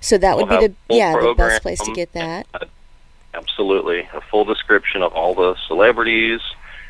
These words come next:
Speaker 2: and all the events and a timetable of when things will happen.
Speaker 1: Okay.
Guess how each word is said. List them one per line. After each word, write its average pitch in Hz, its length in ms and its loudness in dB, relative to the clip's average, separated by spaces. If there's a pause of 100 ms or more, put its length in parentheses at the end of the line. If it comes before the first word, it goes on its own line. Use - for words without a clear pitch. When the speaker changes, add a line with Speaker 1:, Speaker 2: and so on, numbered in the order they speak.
(180)
Speaker 2:
and 87 200 0
all 87 220 4
the 113 100 4
events 98 520 0
and 107 100 -2
a 110 40 -2
timetable 90 680 0
of 85 80 -2
when 80 200 -4
things 87 240 -6
will 127 80 0
happen. 90 440 0 (280)
Speaker 1:
Okay. 185 640 0